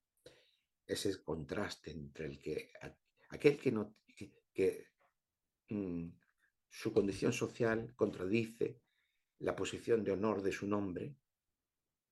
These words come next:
es tratado como si fuera una persona con honor,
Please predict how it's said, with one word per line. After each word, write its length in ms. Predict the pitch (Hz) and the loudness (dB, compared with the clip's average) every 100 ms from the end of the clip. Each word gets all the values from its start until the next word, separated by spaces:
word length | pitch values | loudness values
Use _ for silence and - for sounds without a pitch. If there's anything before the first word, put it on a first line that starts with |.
| _ _ _ _ _ _ _ _ _ - | _ _ _ _ _ _ _ _ _ 6
es 220 | 117 - | 6 6
tratado 680 | 98 90 110 104 113 - - | -2 0 0 -2 -4 -10 -8
como 200 | 107 98 | -4 -2
si 140 | 104 | -2
fuera 460 | 90 117 107 82 - _ _ _ _ _ _ _ _ - - - - - | 0 2 2 0 -12 _ _ _ _ _ _ _ _ -18 -18 -20 -16 -6
una 180 | 107 92 | -4 -2
persona 340 | - 98 95 | -4 -6 -10
con 200 | - 98 | -6 -4
honor, 340 | 98 98 104 | -4 -4 -8